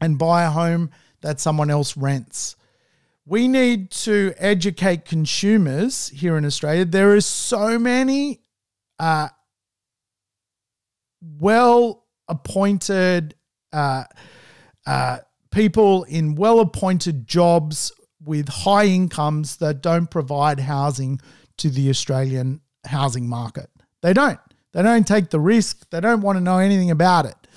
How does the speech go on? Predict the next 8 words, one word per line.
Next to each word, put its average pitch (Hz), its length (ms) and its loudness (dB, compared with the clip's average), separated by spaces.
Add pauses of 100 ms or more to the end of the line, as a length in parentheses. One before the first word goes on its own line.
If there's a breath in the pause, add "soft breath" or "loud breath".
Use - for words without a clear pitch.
(460 soft breath)
They 214 200 2
are 226 260 6
invested 202 800 2
elsewhere, 165 760 -2 (220)
and 165 220 0
they 160 140 4
do 190 400 2
not 196 440 2